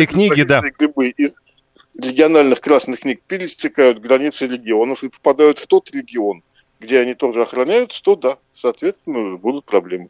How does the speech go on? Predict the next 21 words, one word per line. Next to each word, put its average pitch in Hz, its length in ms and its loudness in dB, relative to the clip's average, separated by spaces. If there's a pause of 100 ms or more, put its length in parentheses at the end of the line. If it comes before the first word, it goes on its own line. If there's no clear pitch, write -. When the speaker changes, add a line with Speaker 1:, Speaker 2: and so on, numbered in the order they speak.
(120)
Speaker 2:
Ну, 175 160 2
то 160 100 2
есть, 139 200 0
г-, 151 160 0
грубо 147 300 2
говоря, 127 340 4
подберезовик, 131 800 2
э, 127 220 4
собранный 131 440 0
в - 20 0
Московской 143 560 0
области, 180 420 0 (200)
попадает 135 460 2
на 131 100 0
территорию 131 500 2
Москвы 156 480 0
и 165 100 2
уже 120 220 0
становится, 127 580 0 (280)
э, 110 180 4
проблемой. 107 480 -2